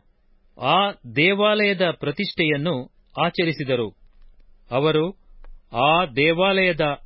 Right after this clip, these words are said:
ಪ್ರತಿಷ್ಠೆಗೋಸ್ಕರ ನೂರು ಹೋರಿ, ಇನ್ನೂರು ಟಗರು, ನಾನೂರು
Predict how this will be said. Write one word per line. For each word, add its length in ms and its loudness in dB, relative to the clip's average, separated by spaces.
ಪ್ರತಿಷ್ಠೆಗೋಸ್ಕರ 840 -2
ನೂರು 380 0
ಹೋರಿ, 400 0
ಇನ್ನೂರು 500 0
ಟಗರು, 400 0
ನಾನೂರು 680 -2